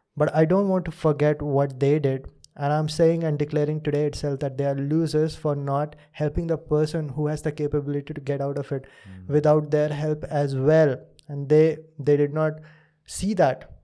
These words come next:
Speaker 1: when it was blatantly in front of them. But then later I removed the lose-, loser part because I did not just want to carry it along with me, in my life.
Speaker 2: See, I don't know about you. I'm different from you,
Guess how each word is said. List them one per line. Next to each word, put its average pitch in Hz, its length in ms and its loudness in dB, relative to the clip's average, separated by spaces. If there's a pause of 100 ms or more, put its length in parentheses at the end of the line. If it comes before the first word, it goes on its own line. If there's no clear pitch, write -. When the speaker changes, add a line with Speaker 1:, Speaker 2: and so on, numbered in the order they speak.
Speaker 1:
when 139 240 -4
it 139 60 -16
was 147 220 0 (120)
blatantly 143 420 -2
in 143 100 -8
front 139 300 -8
of 123 60 -12
them. 127 200 -8 (960)
But 135 240 -2
then 151 220 4
later 151 320 0
I 131 80 -6
removed 135 400 -8
the 139 80 -6
lose-, 135 320 -2 (140)
loser 156 240 4
part 151 320 0
because 147 280 -2
I 143 100 0
did 135 320 -2
not 135 200 -6
just 131 220 -8
want 131 260 -8
to 135 80 -4
carry 123 400 -10
it 120 160 -12 (120)
along 123 360 -10
with 123 140 -14
me, 127 180 -14 (340)
in 135 160 -10
my 123 60 -8 (100)
life. - 180 -18 (920)
Speaker 2:
See, 160 340 -10 (260)
I 135 120 -4
don't 160 140 -4
know 151 120 0
about 107 260 -2
you. 92 200 -16
I'm 107 200 -12
different 107 360 -12
from 92 160 -20
you, 87 140 -20